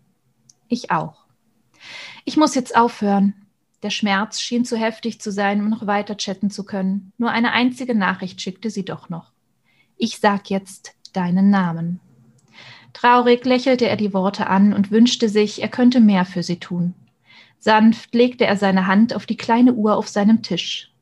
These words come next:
Dann stoppte er sie. Die Stille, die folgte, war weder gut noch böse. Sie war einfach still.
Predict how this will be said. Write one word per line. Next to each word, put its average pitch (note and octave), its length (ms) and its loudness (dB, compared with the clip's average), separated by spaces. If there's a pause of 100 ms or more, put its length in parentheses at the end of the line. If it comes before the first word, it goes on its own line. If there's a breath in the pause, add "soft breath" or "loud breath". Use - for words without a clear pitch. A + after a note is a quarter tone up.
Dann A3+ 160 2
stoppte - 560 -2
er E3+ 80 -6
sie. E3+ 300 -10 (760)
Die F#3 80 -2
Stille, B3 420 4
die C4+ 140 -2
folgte, G3 760 0
war F#3+ 140 -6
weder G#3 240 -8
gut - 380 -10
noch B3+ 180 -4
böse. F#3 560 -6 (380)
Sie F#3 200 -6
war E3+ 300 -2
einfach F3+ 280 -10
still. F#3+ 420 -6